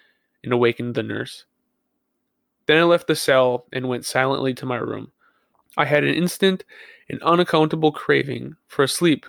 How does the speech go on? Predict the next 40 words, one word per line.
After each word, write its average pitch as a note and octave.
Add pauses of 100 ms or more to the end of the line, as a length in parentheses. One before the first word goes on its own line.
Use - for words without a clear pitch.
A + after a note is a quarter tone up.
whose C3+
dreams D3+
I C3
should B2+
not B2
remember. B2 (840)
The -
climax? C#3+ (1120)
What F#3
plain E3+
tale C#3+
of C3+
science B2+
can C3
boast C#3+
of C3
such -
a C3
rhetorical C#3
effect? - (640)
I F3+
have F#3+
merely F#3
set F#3
down E3+
certain D#3+
things A#2+
appealing E3
to C#3+
me A#2
as A#2
facts, - (560)
allowing C3+
you D3
to -
construe F3
them E3+
as C#3
you C3+
will. A#2+